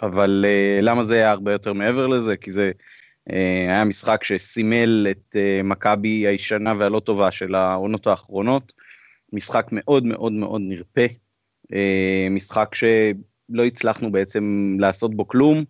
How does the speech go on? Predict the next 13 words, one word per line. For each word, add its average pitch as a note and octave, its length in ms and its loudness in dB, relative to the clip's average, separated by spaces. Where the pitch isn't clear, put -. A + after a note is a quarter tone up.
וגם G2+ 500 2
כשהיינו G#2 340 0
ביתרון G2+ 440 0
מספרי, A2 880 0
שיחקנו G#2+ 440 -4
הרבה G#2 240 0
מאוד G#2 180 -2
מסביב G2 420 -6
לרחבה, G2+ 540 0
אבל F#2 180 -2
היום G2+ 220 -2
פרסמו G#2 480 -6
איזושהי, G#2 320 -2